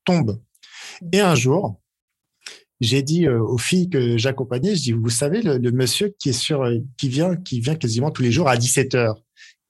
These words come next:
qui prend pas l'ascenseur. » Et j'ai dit, « Vous le connaissez ? » Elles me disent, « Euh, non, non, c'est pas qui c'est. » C'est quand même assez surprenant, les filles, ça fait six mois,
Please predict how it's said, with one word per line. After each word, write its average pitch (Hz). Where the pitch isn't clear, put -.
qui 131
prend 135
pas 180
l'ascenseur. » 151
Et 131
j'ai 165
dit, « 170
Vous 117
le 117
connaissez ? » 156
Elles 127
me 117
disent, « 143
Euh, 135
non, 156
non, 226
c'est -
pas 143
qui 143
c'est. » 160
C'est -
quand 190
même 185
assez 135
surprenant, 170
les 180
filles, 170
ça 135
fait 123
six -
mois, 156